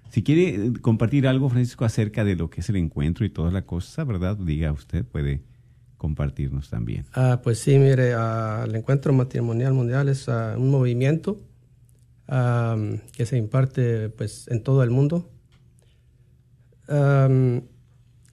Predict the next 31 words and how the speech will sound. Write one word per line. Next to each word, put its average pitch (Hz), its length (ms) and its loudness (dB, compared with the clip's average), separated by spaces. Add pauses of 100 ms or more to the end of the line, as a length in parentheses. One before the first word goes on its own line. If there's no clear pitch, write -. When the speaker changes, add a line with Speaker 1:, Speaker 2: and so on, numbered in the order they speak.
Speaker 2:
sí, 139 240 2
nosotros, 139 480 2
este, 117 920 0 (360)
estamos 139 320 0
en 151 80 2
San 135 140 2
Agustín, 147 480 0 (120)
somos 139 720 -2
tres 131 160 -2
comunidades 131 600 0
que - 80 -12
estamos 123 380 -2
juntas, 143 540 -2
eh, 110 240 -6
San 110 220 -8
Pío, 135 360 0
San 110 460 -8
Felipe 117 360 -4
y - 20 -2
San 107 160 -8
Agustín. 107 420 -4 (1160)
Speaker 1:
La 78 220 -2
zona, 92 360 0
¿verdad? 80 340 0
De 78 200 -4
Speaker 2:
Sí, 76 120 0
Speaker 1:
la - 40 -8
Speaker 2:
claro. 113 320 -2
Speaker 1:
Sí, 90 240 -4
Speaker 2:
Ujú. 92 80 -4
Speaker 1:
exactamente. 110 600 -2